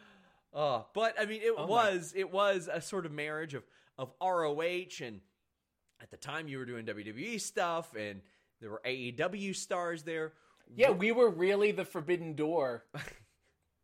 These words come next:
Speaker 2: We
Speaker 1: Rock-,
Speaker 2: really were.
Speaker 1: pe-, people didn't know Rocky Romero was right behind there. He made it all happen.
Speaker 2: <laughs> He was producing. Uh, but then also on the other side is Team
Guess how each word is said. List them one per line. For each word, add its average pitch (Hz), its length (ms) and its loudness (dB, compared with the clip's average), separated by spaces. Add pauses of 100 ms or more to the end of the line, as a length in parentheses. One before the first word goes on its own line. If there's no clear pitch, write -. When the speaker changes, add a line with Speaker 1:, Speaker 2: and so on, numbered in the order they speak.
(420)
Speaker 2:
We 170 120 -2
Speaker 1:
Rock-, 196 140 8
Speaker 2:
really 294 260 0
were. 294 260 6
Speaker 1:
pe-, 254 120 0
people 254 280 -2
didn't 214 180 4
know 196 140 8
Rocky 165 340 2
Romero 151 440 4
was 123 160 -2
right 139 200 2
behind 123 340 -2
there. 98 80 -4
He 151 120 -6
made 160 180 0
it 135 80 0
all 120 140 0
happen. 110 360 -2 (380)
Speaker 2:
<laughs> - 380 -20
He 214 120 -4
was 208 180 -4
producing. 160 680 -4 (440)
Uh, 208 60 2
but 233 180 8
then 294 160 10
also 226 440 8
on 180 120 2
the 185 100 -2
other 254 180 8
side 165 300 2
is 175 100 -8
Team 247 380 -4